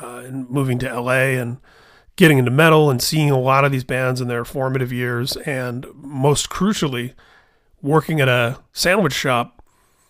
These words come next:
uh, you know, right across the street from the Palladium in Hollywood. And this is a place where in the early to mid eighties, you know, guys like Dave Mustaine were regulars at that place,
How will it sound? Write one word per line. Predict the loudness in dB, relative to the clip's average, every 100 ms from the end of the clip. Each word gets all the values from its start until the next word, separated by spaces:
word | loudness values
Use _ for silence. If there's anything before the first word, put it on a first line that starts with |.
| _ _ _ _ -20 -20 _
uh, | -14
you | -6 -4
know, | -4 -8 _ _ _ _ -12
right | 0 2 2 0 -10
across | -10 -4 0 0 -2
the | -6
street | -6 -4 -4 -4 -12
from | -14 -6 -4 -2 -4 -6 -8
the | -8
Palladium | -4 -2 -2 -6 -16
in | -8
Hollywood. | 0 2 0 -4 -18 -20 _ _ _ _ _ _ _ _ -4
And | 2 2 4 2
this | 0
is | 0 -2
a |
place | -2 -2 -2 -2
where | -2 0
in | -2
the | -4
early | -4 -4 -2 -4 -6
to | -4
mid | 0
eighties, | 0 2 0 -4 -8 -14 _ _ _ _ _ _ -4
you |
know, | -2 -2 -6 _ _ _ _
guys | -6 -6 -4
like | -6 -8 -10 _
Dave | -6 -2
Mustaine | -2 -2 0 0 0 -6 -18 _ _ _ _
were | -8 -6
regulars | -2 0 0 0 -2
at | -6
that | -8 -10
place, | -10 -12 -12 -14 -16